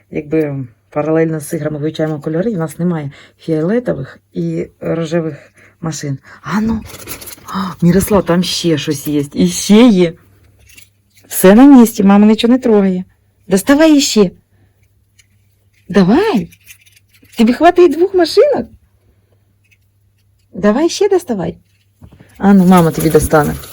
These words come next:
А що це? Конфетки, шоколадки? О, шоколадочки різні. Да? Открыть тобі? Давай, мама тобі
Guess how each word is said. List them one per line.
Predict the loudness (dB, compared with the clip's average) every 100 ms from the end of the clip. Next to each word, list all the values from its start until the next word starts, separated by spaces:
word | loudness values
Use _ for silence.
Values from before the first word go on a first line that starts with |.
| -12 -8 -8 -12 -6
А | -2 -2
що | -2 -6 -2 2 4 4
це? | 2 -8 -4 0 0 0 -6 _ _ _ _ _ _ _ _ _ _ _
Конфетки, | 2 4 2 0 -4 -2 -2
шоколадки? | 0 0 0 0 -2 -6 -4 -4 -6
О, | -18 -12 -10 -10 -16 -20 -20 -20 -20 -20 -20 -20 -20 _ -20 -20 _ _ _
шоколадочки | -10 -10 -4 -2 -2 -2 -2 -2 0 4 4 2 2 2
різні. | 4 2 0 -4 -8 _ _ _ _ _ -16
Да? | -2 2 2 2 -2 _ _ _ _ _ _ _ _ _ _ _ _ _ _ _ _ -18
Открыть | -8 -6 0 2 4
тобі? | 2 2 -2 -12 -20 -20 -20 -2
Давай, | 2 2
мама | 2 0
тобі | 0 -2